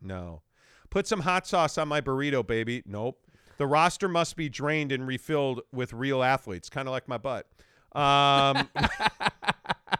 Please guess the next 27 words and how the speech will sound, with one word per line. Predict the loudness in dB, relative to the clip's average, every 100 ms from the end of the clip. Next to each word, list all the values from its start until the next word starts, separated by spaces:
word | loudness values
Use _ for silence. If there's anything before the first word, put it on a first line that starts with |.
| _ -8 -8 _ -4 -4 _ _ _ _ _ _ _ _ _ _ -12
you | -8
know. | -8 -10 -16 _ _ _ _ _ _ _ _
It, | -8 -8 -6
it, | -12 -12 -20 -12
okay, | -8 -2
wait. | -2 -4
Cody | -4 -2 -2
Strickland | -4 -6 -6 -4
says, | -6 -6
"What | -6 -6 -4
the | -4
F? | 0 0 -2 _
I | -2 -2
didn't | -2 -6 -6
get | -6 -4
a |
ring | -4 -6 -6 -6
ding | -6 -6 -6
on | -6 -6
your | -6
show | -8 -2 -2 -2
that | -4 -6
was | -8
going | -6 -6 -6
live." | -4 -4 -6 -10 _ _ _ _ _ _
Hey, | -6
man, | -4 -4